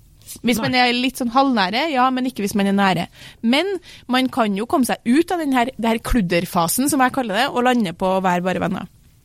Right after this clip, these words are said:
Speaker 2: Ja.
Speaker 1: Sånn som at jeg vil si at jeg er bare venner med de gode kompisene mine som jeg har nå, men vi har ikke alltid vært bare, bare venner.
Speaker 2: Nei, så man kan
Speaker 1: <laughs> Jeg synes at det
Speaker 2: Så i fremtiden så kan det bli noe mer?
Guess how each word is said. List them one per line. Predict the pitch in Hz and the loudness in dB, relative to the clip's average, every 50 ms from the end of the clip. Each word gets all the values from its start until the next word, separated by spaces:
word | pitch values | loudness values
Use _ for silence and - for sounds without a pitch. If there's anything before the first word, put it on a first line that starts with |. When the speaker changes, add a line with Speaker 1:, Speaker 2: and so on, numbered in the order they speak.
| _ _ _ - - - - - | _ _ _ -20 -20 -16 -4 0
Speaker 2:
Ja. | 185 175 123 - - - - - - - - - | 2 2 2 0 -4 -12 -20 -20 -20 -20 -16 -8
Speaker 1:
Sånn | - 285 285 254 | -4 -2 0 0
som | 285 269 254 | 0 0 0
at | 240 | -2
jeg | - 240 240 254 269 | 0 0 0 0 0
vil | 269 302 285 | -2 -6 -6
si | 269 - - 220 | -4 -2 0 0
at | 214 214 214 | 2 2 0
jeg | 214 - 208 202 196 | 0 0 0 0 0
er | 190 | 0
bare | 196 180 175 - 226 208 208 208 185 165 170 | -2 -4 -4 -2 0 0 0 0 -2 -4 -4
venner | 185 185 190 175 165 165 | -2 -2 0 0 0 0
med | 175 180 180 185 | 0 2 2 2
de | 180 185 180 | 2 2 2
gode | 196 202 190 170 165 | 2 2 2 2 2
kompisene | - 190 180 170 170 165 - 170 170 165 | 0 0 0 0 -2 -4 -2 -2 0 0
mine | 160 165 170 | 0 -2 -2
som | 165 - 180 | -2 0 0
jeg | 180 175 185 | 0 0 0
har | 185 185 185 | 0 0 0
nå, | 202 226 277 349 359 - - - - - - - _ | 0 0 0 0 0 -4 -8 -20 -20 -20 -20 -12 _
men | - 220 214 214 214 220 | -2 0 0 2 0 0
vi | 214 233 | 0 2
har | 214 190 175 | 2 2 2
ikke | 175 170 254 247 - - - | 0 -2 -4 -4 -2 -2 -2
alltid | 196 180 160 156 - - - 170 | 0 0 -2 -4 -6 -4 -2 0
vært | 180 190 - - 190 | 0 0 -2 -2 -4
bare, | 175 - 202 180 175 170 165 185 | -2 2 2 2 2 2 0 -2
bare | 165 165 165 | -2 0 0
venner. | 165 165 160 165 180 175 - - - - - - _ - - - - - - - _ - - - - | 0 0 -2 -4 -6 -10 -12 -16 -20 -20 -20 -20 _ -18 -18 -18 -20 -20 -20 -20 _ -20 -16 -8 -4
Speaker 2:
Nei, | 123 120 117 117 123 135 139 135 - - - - - | -2 0 2 4 4 4 4 2 -2 -8 -18 -20 -10
så | - - 120 | -4 0 2
man | 120 120 120 113 214 - - | 4 4 4 2 0 -2 -2
kan | 127 131 131 131 131 139 143 143 139 135 - - - - - | 0 0 2 2 2 2 2 2 0 -2 -6 -12 -20 -20 -20
Speaker 1:
<laughs> | - - - - - - - - - - | -20 -20 -20 -20 -14 -10 -8 -8 -4 -2
Jeg | 254 262 277 | 0 0 0
synes | - 339 311 285 - | 0 -2 -2 -2 -2
at | 294 269 262 269 | -2 -2 0 0
det | 254 247 240 233 | 0 0 2 2
Speaker 2:
Så | 240 170 | 2 2
i | 170 - | 2 2
fremtiden | 196 170 135 - 123 123 120 | 0 0 0 0 -2 0 0
så | 135 143 135 | 0 2 2
kan | 135 120 113 120 | 2 2 2 2
det | 123 117 | 2 2
bli | 120 117 | 2 2
noe | 123 123 | 4 4
mer? | 123 139 165 143 - | 2 2 2 0 -2